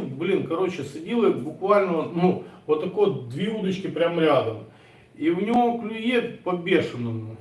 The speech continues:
Він взяв десь, наверно, кілограма чотири. Ну, в мене сьогодні такий собі улов. Ну, на сковородку.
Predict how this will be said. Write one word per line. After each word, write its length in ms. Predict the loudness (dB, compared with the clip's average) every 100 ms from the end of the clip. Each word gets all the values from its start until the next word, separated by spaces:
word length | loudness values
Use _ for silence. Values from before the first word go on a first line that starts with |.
| -18 -20 -14
Він 320 | -8 -6 -4
взяв 340 | -4 0 0 0
десь, 140 | -6
наверно, 280 | -6 -6 -6
кілограма 540 | -6 -2 -2 -4 -6
чотири. 600 | -8 -10 -6 -4 -4 -6 -14 -20 -20 -20 _ _ _ -20 -20 -20 -16
Ну, 260 | -12 -10 -8
в 120 | -6
мене 300 | -2 -2 -4
сьогодні 300 | -6 -6 -6 -8 -12 _ _ _ _ _ _ _ _ _ _ _ _ _ _ _ _ -10
такий 340 | -8 -4 -6
собі 280 | -6 -10 -6
улов. 360 | -4 -4 -6 -10 -18 _ _ -20 -20 _ -2
Ну, 100 | 0
на 140 | 2
сковородку. 920 | 0 2 2 2 2 2 2 -4 -6